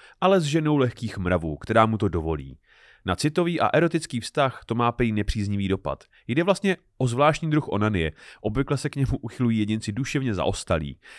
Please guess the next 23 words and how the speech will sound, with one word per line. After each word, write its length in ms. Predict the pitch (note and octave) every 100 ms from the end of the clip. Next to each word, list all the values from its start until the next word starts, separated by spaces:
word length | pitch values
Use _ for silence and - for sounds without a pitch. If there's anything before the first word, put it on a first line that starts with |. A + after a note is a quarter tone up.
| - - -
A 60 |
ještě 320 | G2+ D3+ -
horší 320 | D3+ E3 E3 E3
jsou 160 | D#3
případy, 460 | C#3+ B2+ C3 C3+ B2+
kdy 180 | A#2 A#2+
muži 280 | B2 C3 - -
olizují 540 | C3 E3 D3+ D3+ C#3
stytké 540 | - - C3 - D3+
pisky 400 | C#3+ A#2 - B2
a 60 | -
poštěváček. 760 | - E2+ - C3+ D3+ D3+ F3 - - - -
K 60 | -
této 300 | C#3 D3+ D3
praktice 480 | B2 - B2 -
se 140 | A#2 G#2
většinou 320 | G2 - G#2+
uchylují 400 | - - G#2+ G2
ti, 200 | - G2
kteří 340 | - G2 F2+ F2
trpí 400 | - F2+ F#2 F2+
nedostatečnou 600 | F2+ F2+ F2 F2+ - F2
erekcí. 560 | E2 E2+ - - D2